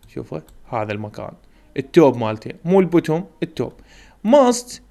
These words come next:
fit the kelly or top drive.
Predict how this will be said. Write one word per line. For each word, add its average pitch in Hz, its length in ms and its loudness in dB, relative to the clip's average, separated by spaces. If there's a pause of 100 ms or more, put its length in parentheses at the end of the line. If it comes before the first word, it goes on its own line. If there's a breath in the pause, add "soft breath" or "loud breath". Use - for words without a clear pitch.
(300)
fit 294 280 0 (160)
the 170 120 2 (340)
kelly 294 440 0 (240)
or 180 300 4
top 151 300 0
drive. 131 500 -4